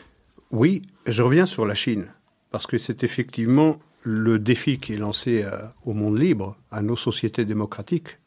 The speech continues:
et en principe transparentes. La Chine a commis un véritable crime contre l'humanité. Je veux dire, un million sept cent mille morts, des dizaines de millions de personnes qui sont touchées, des économies qui sont littéralement paralysées, des gens qui vont connaître, euh,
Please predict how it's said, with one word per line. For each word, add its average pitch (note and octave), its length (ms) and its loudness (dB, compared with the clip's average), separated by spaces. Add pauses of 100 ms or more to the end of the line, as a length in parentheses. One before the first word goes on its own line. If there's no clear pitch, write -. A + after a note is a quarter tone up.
et A2 80 -2
en G2+ 80 0
principe - 480 -4
transparentes. - 720 -2 (1300)
La B2 120 4
Chine B3+ 200 4
a - 60 2
commis F3+ 260 2
un C3 60 4
véritable A#2+ 460 2
crime G#3 240 2
contre A#2 260 -2
l'humanité. G#2 600 0 (1040)
Je A2+ 60 0
veux A2+ 40 0
dire, A#2 180 0
un D3 80 4
million D3+ 320 4
sept - 220 -4
cent B2 120 0
mille A2 220 2
morts, E3+ 340 2 (300)
des A2+ 140 -2
dizaines A#2+ 360 2
de A#2+ 80 2
millions A#2+ 380 2
de A2+ 120 0
personnes A2+ 400 -2
qui A2 120 -8
sont A2 180 -2
touchées, D#3+ 480 0 (360)
des A2+ 160 4
économies B2 440 2
qui B2 120 -8
sont A2 180 -2
littéralement A#2 560 2
paralysées, C3 640 2 (320)
des A2 140 2
gens C3+ 220 4
qui - 100 -8
vont A2 160 2
connaître, A#2+ 520 0
euh, G#2+ 200 -2